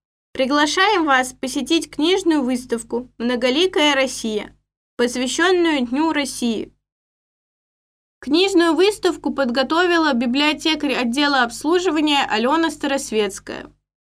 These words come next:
Запись произведена в специальной библиотеке Кузбасса для незрячих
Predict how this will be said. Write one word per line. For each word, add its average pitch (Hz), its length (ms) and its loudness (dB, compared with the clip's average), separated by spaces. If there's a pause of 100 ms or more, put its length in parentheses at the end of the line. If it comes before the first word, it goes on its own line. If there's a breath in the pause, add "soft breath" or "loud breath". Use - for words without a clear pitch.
(140)
Запись 370 500 2
произведена 277 760 0
в 370 60 -6
специальной 294 600 -2
библиотеке 254 680 -2
Кузбасса 262 600 0
для 240 180 0
незрячих 277 680 -2